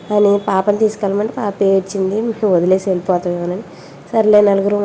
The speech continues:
వస్తామని చెప్పేసి అత్తయ్య వాళ్ళని అయితే ఇంటికి బ-, ఇంటికి వెళ్ళారు. మేము తర్వాత వెళ్ళాము. అయితే తర్వా-, ప-, ఒకటి అయింది కదా, ఇంకా ఆకలేస్తుందని చెప్పేస్తే ఇంకా కోదాడలో ఫేమస్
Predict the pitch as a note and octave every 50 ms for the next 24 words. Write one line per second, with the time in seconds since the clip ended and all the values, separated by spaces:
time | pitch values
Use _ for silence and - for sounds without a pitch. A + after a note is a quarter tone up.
0 | G3+ F#3+ F#3+ - G3+ G3 G3 G3 G3 F#3 G3 F#3+ - - G#3 G3 G3 F#3+ - C4
1 | C4 - - - - - - - - - - - - - - - - A3 A3 A3+
2 | A3 G#3+ G#3 G#3+ G#3+ G#3+ B3 A#3+ A3 G#3 G3+ F#3+ G3+ G3 G#3 G3+ G3 F#3+ F#3+ G3
3 | F#3+ F#3+ G3+ G3 F#3+ F#3+ F#3+ F#3+ G3+ B3+ C4+ C#4 B3 A3 G#3 G3 G3 F#3+ F#3+ F#3
4 | G3 G3 F#3+ G3+ G3 F3+ F3+ F3+ F#3 A3 B3+ C#4 B3 A3 - A#3+ A#3 A3 A3+ G#3
5 | G3+ G3 G#3 - - - - G3 F#3+ F#3 F#3 - F#3+ F3 G3 G3+ G3+ G#3+ A3 G#3
6 | A3 G3+ G3 G3+ G3+ G3 F#3+ - G3+ G3 F#3+ F#3+ F#3+ F#3 F#3 G3 G3 G3+ F#3+ F#3+
7 | - G3+ G3 F#3+ F#3+ F#3+ F#3+ F#3 - G3+ G#3 G3 F#3+ - - B3+ C4+ C#4+ - -
8 | - - - - - - - G#3+ G3+ G#3+ G3+ G3 - G3+ G3 F#3+ G#3 G#3+ G#3+ A3
9 | A3+ A3 - - F3 G3 G3 F#3+ G3+ G#3+ A3 G#3 -